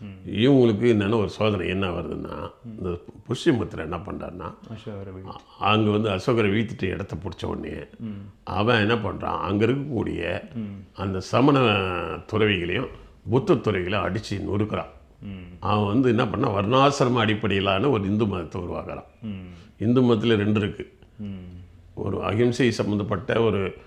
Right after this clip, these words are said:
Speaker 1: சமத்துவம்.
Speaker 2: சமத்துவம் சம்பந்தப்பட்ட தென்னிந்திய இந்து மதம் வேற.
Speaker 1: ம்.
Speaker 2: வட இந்தியாவுல இருக்கிற இந்து மதம் எப்படின்னு சொன்னா, அது வந்து வர்ணாசிரமத்தை தூக்கி பிடிக்கிற மதம்.
Speaker 1: ம்.
Speaker 2: அவன் அடிச்சு துரத்தி என்ன பண்றான்னா,
Speaker 1: ம்.
Speaker 2: புத்த பிட்சுகள் பூரா எங்க ஓடிடுறாங்க? சைனாக்கு போயிடுறாங்க.
Speaker 1: ம்.
Speaker 2: அதுக்கப்புறம் தான் சைனா புத்த மதமா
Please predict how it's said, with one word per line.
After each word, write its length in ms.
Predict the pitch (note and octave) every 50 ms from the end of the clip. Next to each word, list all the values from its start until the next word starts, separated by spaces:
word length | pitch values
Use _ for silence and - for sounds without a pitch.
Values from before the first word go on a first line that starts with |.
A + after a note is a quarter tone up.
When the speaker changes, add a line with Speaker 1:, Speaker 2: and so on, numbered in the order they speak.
| - - -
Speaker 1:
சமத்துவம். 480 | - A#2+ A2 A2+ G#2+ - - A#2 G#2+
Speaker 2:
சமத்துவம் 560 | G#2 G#2 G2+ A2+ A2+ A#2 A#2 G#2+ - A#2+ A2
சம்பந்தப்பட்ட 560 | G#2+ - G2+ G#2+ G#2+ G#2 F#2+ E2+ F#2 F2+ E2+ C3
தென்னிந்திய 480 | G#2 - A#2 A2+ A#2 B2 A#2+ A#2 A#2 A2+
இந்து 220 | G#2+ G#2 A2 A2+
மதம் 260 | G2+ G2+ G2 G2 F#2+
வேற. 320 | F#2 F2+ E2+ F#2 - - - - -
Speaker 1:
ம். 380 | A#2+ G#2+ G2 F#2+ F#2 - - G2+
Speaker 2:
வட 180 | A2+ B2 C#3+
இந்தியாவுல 280 | D#3 D#3+ D#3 D3+ C#3 B2+
இருக்கிற 280 | B2+ A#2 A2+ A2+ A2
இந்து 200 | A2 A2 A2+ A#2
மதம் 220 | A2 A2 A2 G#2 G#2
எப்படின்னு 260 | G2+ G2+ G#2 G2 G2
சொன்னா, 400 | F2+ - G2 F#2 A2 B2+ A#2 G#2
அது 140 | G2 F#2+ F#2
வந்து 200 | F#2+ G2+ G#2 A2+
வர்ணாசிரமத்தை 640 | G2+ F#2 F#2 A#2+ D3 C3 A#2+ - A#2+ F#2+ F#2 F#2+ F2
தூக்கி 220 | D#2 - - -
பிடிக்கிற 500 | F#2 F2 E2+ E2 E2 E2 D#2+ D#2+ - -
மதம். 180 | - F2+ F#2+ - _ - - _ -
Speaker 1:
ம். 240 | A2+ G2 F#2+ F#2 F#2
Speaker 2:
அவன் 200 | G2+ G#2 G#2 G#2
அடிச்சு 440 | G#2 G#2+ A#2 C3+ A#2 - A2 -
துரத்தி 380 | - - G#2+ A2 A#2 A#2 - A2
என்ன 140 | F#2+ F#2+ G#2
பண்றான்னா, 580 | F#2 F2 F2 D#2+ D#2 - D#2+ D#2+ D#2+ D#2+ E2 - - - -
Speaker 1:
ம். 360 | - A2 G2+ F#2+ F#2+ F2 - G2
Speaker 2:
புத்த 260 | A#2 A#2 - - D#3+
பிட்சுகள் 480 | B2+ A#2+ A2+ G#2 - A2+ G#2 G#2 G2
பூரா 220 | F#2 G2 G#2+ A2+ A2+
எங்க 280 | G2+ G2 G2+ G#2+ G2+
ஓடிடுறாங்க? 320 | F2+ F2+ F#2+ E2 E2 G#2+ G#2+ -
சைனாக்கு 280 | - G2+ A2 A2 G2+ F2+ D#2 E2
போயிடுறாங்க. 320 | E2+ D#2 C#2+ D2+ D#2 - - _ _ _ _ _ -
Speaker 1:
ம். 60 | G#2+
Speaker 2:
அதுக்கப்புறம் 480 | G2+ G2 G2 G2 G2 G2+ - A#2 C3 B2+
தான் 140 | - A2
சைனா 220 | G#2+ A2+ A2+ G#2 F2
புத்த 180 | E2+ F2+ -
மதமா 340 | G#2 G2+ F#2+ F#2 F2 F2 D#2